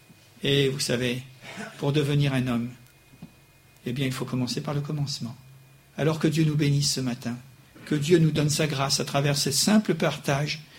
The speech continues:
à travers deux versets que nous avons finalement évoqués, mais qui en dit long, et qui est un véritable besoin pour notre société d'aujourd'hui, pour notre monde et notre Église d'aujourd'hui. Que Dieu nous bénisse.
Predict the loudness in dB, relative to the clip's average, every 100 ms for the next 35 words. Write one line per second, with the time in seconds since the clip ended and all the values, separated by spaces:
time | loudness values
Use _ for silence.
0 | -18 -2 2 4 2 2 2 2 -2 -4
1 | -4 -4 -4 -4 -2 -4 -4 -10 -20 -20
2 | -20 -20 -4 0 0 0 0 0 2 2
3 | 0 -4 -2 -2 2 2 2 0 0 -2
4 | -6 -10 0 6 8 8 8 8 8 6
5 | 6 4 4 4 2 2 0 0 -2 0
6 | 0 0 -2 0 0 0 0 2 2 2
7 | 0 2 2 0 0 -2 -2 -2 -4 -4
8 | -6 -12 -14 2 4 6 4 4 2 2
9 | -2 -4